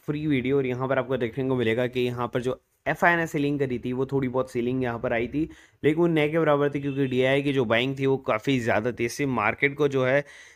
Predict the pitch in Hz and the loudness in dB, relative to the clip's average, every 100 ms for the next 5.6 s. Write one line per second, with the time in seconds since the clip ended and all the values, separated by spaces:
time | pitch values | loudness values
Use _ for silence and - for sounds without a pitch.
0 | _ - - 165 180 160 139 151 151 139 | _ -4 4 6 6 2 0 0 0 0
1 | 143 151 147 131 120 135 135 135 131 127 | 2 2 4 0 0 -4 0 -2 0 -4
2 | 123 135 123 113 107 120 139 160 156 151 | -2 -2 -2 -2 -4 -4 -2 -2 0 0
3 | 156 165 151 151 160 139 - 131 139 151 | 2 2 0 0 -4 -6 -4 -4 -2 -2
4 | 131 113 123 131 123 135 127 113 117 117 | -2 -2 -4 -4 -2 -2 0 0 0 -2
5 | 110 127 131 131 143 | -2 -2 0 0 -2